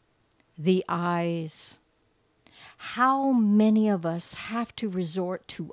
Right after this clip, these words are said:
eyeglasses in order to see clearly?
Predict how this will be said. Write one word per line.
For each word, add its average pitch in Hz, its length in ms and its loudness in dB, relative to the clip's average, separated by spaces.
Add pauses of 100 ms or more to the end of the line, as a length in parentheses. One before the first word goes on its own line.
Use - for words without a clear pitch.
(140)
eyeglasses 185 1160 -6 (380)
in 226 160 4
order 190 320 0
to 196 160 -8
see 214 240 -6
clearly? 240 600 -6